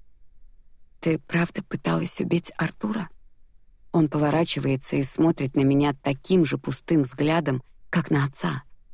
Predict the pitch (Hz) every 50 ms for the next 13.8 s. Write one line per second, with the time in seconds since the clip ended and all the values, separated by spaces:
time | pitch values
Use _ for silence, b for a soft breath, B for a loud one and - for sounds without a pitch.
0 | - - - 165 - 165 156 - 196 196 190 156 139 151 151 143 151 156 170 165
1 | 156 - - - 147 135 - 143 143 139 147 151 143 131 120 123 - - - -
2 | 135 - - - - - - - - - 190 170 151 180 185 185 165 - - -
3 | 143 - - - 165 156 156 - 170 - - 165 151 151 139 - - 151 156 156
4 | - - - 170 147 139 135 143 135 - - 160 156 151 156 147 135 123 127 127
5 | - - - - - - 185 - - - 165 165 160 151 - 156 143 139 143 -
6 | - 139 - - 165 156 131 131 139 135 - - - 151 160 160 147 139 139 -
7 | 131 127 - 151 139 143 165 170 147 143 - - 143 139 131 - 156 147 - -
8 | - - - - - - - - - - - - 156 131 117 - 127 123 131 135
9 | 120 127 131 123 117 - - 123 120 127 127 - - - - - - - 113 -
10 | - - 110 120 127 127 120 127 123 - 117 117 117 113 - - 110 120 - -
11 | - 117 120 104 104 117 120 117 117 113 - 123 - - - - - - - -
12 | - 156 - - 147 127 135 117 139 131 - - 120 120 117 127 - 160 127 -
13 | 135 120 110 123 120 - - 131 113 - - 123 113 110 - -